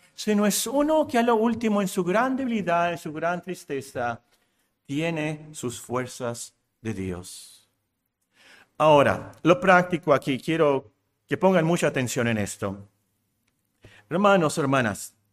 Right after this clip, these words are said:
eh, es cierto que como dice el himno, las fuerzas vienen de, las fuerzas vienen de Dios. Pero esto no significa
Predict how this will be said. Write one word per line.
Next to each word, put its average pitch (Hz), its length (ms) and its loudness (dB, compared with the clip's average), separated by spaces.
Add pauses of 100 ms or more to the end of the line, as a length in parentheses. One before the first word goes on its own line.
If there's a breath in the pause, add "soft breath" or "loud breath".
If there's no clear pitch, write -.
(500)
eh, 180 180 0
es 220 160 4
cierto 240 400 4
que 196 160 4
como 185 240 4
dice 185 640 0
el 151 100 -2
himno, 156 680 0
las 156 240 4
fuerzas 170 580 0
vienen 139 420 0
de, 120 300 0
las 120 180 -4
fuerzas 175 440 -2
vienen 131 280 -4
de 117 120 -2
Dios. 98 420 -8 (600 soft breath)
Pero 226 220 4
esto 247 380 2
no 208 400 8
significa 190 1120 -2